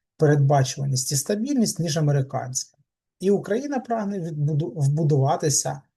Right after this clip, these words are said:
а, саме в європейську суперсистему, але на сьогодні це досить складно, тому що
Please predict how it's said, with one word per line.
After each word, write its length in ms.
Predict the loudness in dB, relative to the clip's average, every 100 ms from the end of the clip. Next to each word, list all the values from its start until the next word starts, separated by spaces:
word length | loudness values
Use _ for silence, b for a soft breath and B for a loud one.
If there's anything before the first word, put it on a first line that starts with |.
| _ _ _ -4
а, 240 | 2 4
саме 280 | 4 2 4
в 60 | 4
європейську 720 | 6 4 4 0 -4 -6 -8
суперсистему, 920 | -10 -10 -8 -6 -6 -6 -4 -4 -4 _
але 260 | -4 -2 -2
на 120 | -2
сьогодні 500 | -2 -2 -2 -2 -4
це 380 | -6 -6 -6 -8 _ _ _ _ _ _ _ -2
досить 500 | 2 2 2 0 -2
складно, 640 | -2 -2 -2 -4 -10 -16 -18 _ _ _ _ _ _ _
тому 220 | -4 -2
що 640 | -2 -6 -4 -4 -4 -8